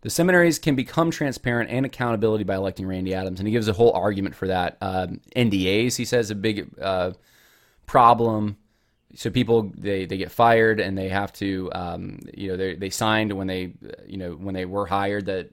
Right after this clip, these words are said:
an N D A that they can't say anything bad about the school, that kind of thing.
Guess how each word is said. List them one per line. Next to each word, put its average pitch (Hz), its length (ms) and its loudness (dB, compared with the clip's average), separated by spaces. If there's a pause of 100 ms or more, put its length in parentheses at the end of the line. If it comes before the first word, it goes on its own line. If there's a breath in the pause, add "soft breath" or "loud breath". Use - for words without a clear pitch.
(140)
an 95 100 -12
N 98 160 -4
D 92 200 -2
A 92 180 0
that 90 140 -6
they 90 100 -6
can't 98 260 -8
say 98 140 -8
anything 95 240 -4
bad 92 180 -2
about 92 180 -4
the 92 60 -12
school, 90 300 -6
that 85 160 -4
kind 87 180 -8
of 87 80 -14
thing. 85 260 -12